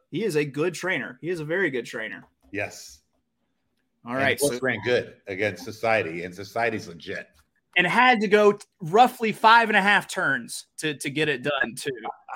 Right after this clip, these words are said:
Speaker 1: <laughs> around the bull ring in Chucktown. I, I don't know about you, but one of my favorite people in horse racing, though I've never seen his face, no idea what he looks like, is the Chucktown Showpool Bridge Jumper, 'cause he's
Speaker 2: Oh.
Speaker 1: always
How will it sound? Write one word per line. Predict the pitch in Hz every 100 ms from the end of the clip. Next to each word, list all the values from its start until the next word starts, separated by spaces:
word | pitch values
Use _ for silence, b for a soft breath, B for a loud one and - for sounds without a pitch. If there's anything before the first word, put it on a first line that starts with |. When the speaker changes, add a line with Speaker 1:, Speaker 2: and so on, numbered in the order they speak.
| -
Speaker 1:
<laughs> | - 123 - - - -
around | 147 160 156
the |
bull | 139 151 151
ring | 151 143
in | 135
Chucktown. | - 147 139 - 123 117 123 b b -
I, | 185 185 156 - _
I | 160
don't | 196
know | 180
about | 165 147
you, | 127 143 143
but | 127
one | 123 156
of |
my | 156
favorite | 135 139 143 143
people | 143 139 135
in | 123
horse | 131 131 -
racing, | 135 - 135
though | 117
I've | 113
never | 131 139
seen | 135 139
his | 131 -
face, | 151 156 147
no | 123
idea | 127 131
what | 131 131
he |
looks | 120 131 -
like, | 151 147 -
is | 127 123
the | 127 127 120 120
Chucktown | - - 156 - - 139 135 135 135 -
Showpool | - 127 127 127 131 127
Bridge | 123 117 113
Jumper, | - 110 123 117 _ _
'cause | - 131
he's | 127 120
Speaker 2:
Oh. | 98 104
Speaker 1:
always | 135 131 135 127 123 123 123